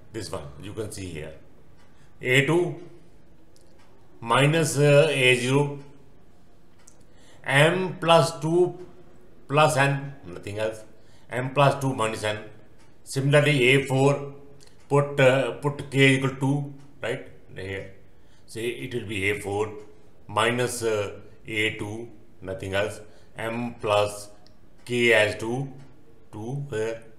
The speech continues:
right? Plus two here, plus n here, right? Same thing we're writing, nothing else. So k is equal to here also,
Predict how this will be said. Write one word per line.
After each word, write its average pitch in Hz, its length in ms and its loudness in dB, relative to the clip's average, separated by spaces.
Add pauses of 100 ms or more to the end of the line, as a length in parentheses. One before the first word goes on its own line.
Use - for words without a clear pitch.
(120)
right? 113 240 -6 (280)
Plus 110 260 0 (100)
two 117 180 -6
here, 107 380 -4 (460)
plus 107 340 -2
n 101 220 -4
here, 98 540 -6 (260)
right? 104 260 -6 (160)
Same 123 280 -6
thing 101 200 -10
we're 90 80 -6
writing, 87 340 -6
nothing 87 220 -8
else. 87 220 -6 (320)
So - 160 -14
k 107 180 -2
is 98 100 -2
equal 95 240 -6
to 101 160 -8
here 101 280 0
also, 95 400 -4